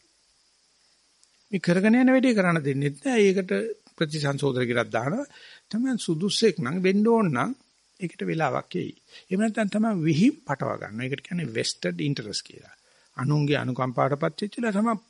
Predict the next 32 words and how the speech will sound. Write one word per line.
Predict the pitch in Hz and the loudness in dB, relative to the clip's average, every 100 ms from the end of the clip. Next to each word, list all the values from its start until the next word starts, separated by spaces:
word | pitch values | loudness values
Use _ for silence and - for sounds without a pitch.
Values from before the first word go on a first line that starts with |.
| _ | _
විහිම් | 151 151 185 302 | -2 2 4 2
පවනව | - 147 156 156 | 2 0 2 0
ගන්නවා | 120 117 131 160 | 0 -2 -2 -2
මම | 147 151 | 0 0
මේක | 170 180 | 0 -2
කළ | 160 170 | -2 0
යුතුයි | 160 147 147 107 | 0 0 -2 -2
කියලා. | 104 - - _ _ - | -6 -12 -16 _ _ -20
එහෙම | _ 220 247 | _ 2 2
පනව | 226 170 208 254 214 | 2 0 0 2 0
ගන්නෙම | 190 226 294 320 | 2 2 0 -4
ක්වොලිෆිකේෂන් | 320 226 214 208 190 196 - 220 | 0 2 2 -2 0 -2 -2 -4
නැති | 139 - | -6 -10
අය. | 78 - _ _ _ _ _ _ _ _ _ _ _ _ | -18 -20 _ _ _ _ _ _ _ _ _ _ _ _
ක්වොලිෆයිඩ් | 143 135 196 277 | -6 -4 -2 -4
කෙනා | - - 294 | -8 -10 -2
එහෙම | 254 269 | 0 0
කලබල | 277 330 349 | -2 -4 -4
වෙන්නේ | 339 330 330 | -4 -6 -6
නැහැ. | 277 85 - _ | -6 -8 -16 _
ප්‍රොෆෙෂනලි | _ - 151 185 202 220 120 95 180 | _ -10 -4 0 2 2 0 -4 -6
දැන් | 147 123 110 | -6 -8 -8
අපි | - | -10
දන්නවා, | 110 107 117 135 139 - _ _ - _ _ | -10 -6 -4 -2 -2 -8 _ _ -20 _ _
අ, | - - | -14 -10
වෛද්‍ය | - 113 120 131 | -6 -6 -4 -2
ශාස්ත්‍රයේ | 127 139 - 131 | 0 0 -2 -6
තියෙනවා | 113 123 98 90 - 370 _ _ _ _ _ | -2 -4 -4 -8 -10 -12 _ _ _ _ _
ක්ලිනිකල් | 151 170 180 156 | 2 4 2 0
ඩිස්ටන්ස් | 135 - 127 117 | 0 -4 -4 -4
කියලා | - 101 | -6 -6
එකක්. | 95 | -8